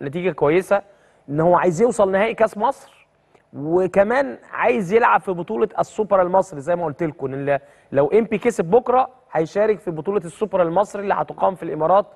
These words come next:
في شهر اتناشر إن شاء الله، الأهلي وبيراميدز وسيراميكا بطل كأس الرابطة،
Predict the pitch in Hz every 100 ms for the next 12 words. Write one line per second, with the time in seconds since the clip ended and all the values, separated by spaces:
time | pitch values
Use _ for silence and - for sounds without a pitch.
0 | _ _ _ _ 143 196 185 170 175 196
1 | 190 175 156 196 - 175 196 220 - _
2 | _ _ - 156 202 190 196 185 - 196
3 | 196 185 147 147 - 170 175 196 175 185
4 | 180 160 196 185 165 214 - 220